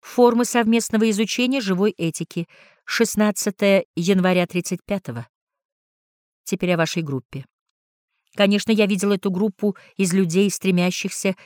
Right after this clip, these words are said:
и действительно молодых. Конечно, молодость духа — самое главное условие. Молодость в смысле подвижности и устремления сознания. Простые душевные беседы на тему учения гораздо полезнее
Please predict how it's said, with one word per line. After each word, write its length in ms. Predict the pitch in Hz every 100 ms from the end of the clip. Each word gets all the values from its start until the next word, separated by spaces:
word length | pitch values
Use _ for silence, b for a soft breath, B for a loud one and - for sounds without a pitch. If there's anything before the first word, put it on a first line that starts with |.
| B
и 100 | 180
действительно 600 | 175 - 156 147 - 143
молодых. 600 | 139 139 127 127 - _ _ _ _ _ _ _ _ _ B B B
Конечно, 480 | 226 220 262 233 220
молодость 580 | 190 190 254 285 220 165
духа — 320 | 185 190 180 - b
самое 400 | - 214 226 240
главное 440 | 165 165 151 156
условие. 500 | 151 - 156 147 151 b b
Молодость 640 | 165 202 294 233 165 - b b
в 80 | -
смысле 340 | 220 226 220
подвижности 880 | - 233 226 269 170 135 - - 127 B B
и 120 | 160
устремления 580 | 156 - 170 170 180 185
сознания. 720 | - 196 185 190 135 117 113 _ _ _ _ _ _ _ B B B -
Простые 420 | 190 202 - 330
душевные 440 | 285 - 285 269
беседы 380 | 226 226 - 254
на 160 | 226 220
тему 260 | - 247
учения 380 | 220 - 269 247
гораздо 480 | 196 196 247 208 190
полезнее 680 | - 175 226 277 233 220